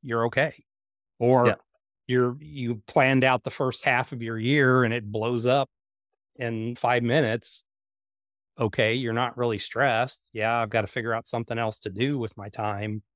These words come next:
Speaker 1: That's the important part. I was talking to a friend today and she's,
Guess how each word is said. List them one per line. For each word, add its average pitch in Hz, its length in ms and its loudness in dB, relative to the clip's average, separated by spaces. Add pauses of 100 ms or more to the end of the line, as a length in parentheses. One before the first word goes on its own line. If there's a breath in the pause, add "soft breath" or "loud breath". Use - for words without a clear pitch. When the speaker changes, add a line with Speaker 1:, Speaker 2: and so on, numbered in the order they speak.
(240)
Speaker 1:
That's 120 500 0
the 123 120 -4
important 110 460 -4
part. 120 420 -2
I - 20 -6
was 101 80 -10
talking 120 320 -2
to 117 60 -2
a 110 40 -6
friend 123 340 -4
today 113 540 -4
and 107 200 -6 (340)
she's, - 240 -6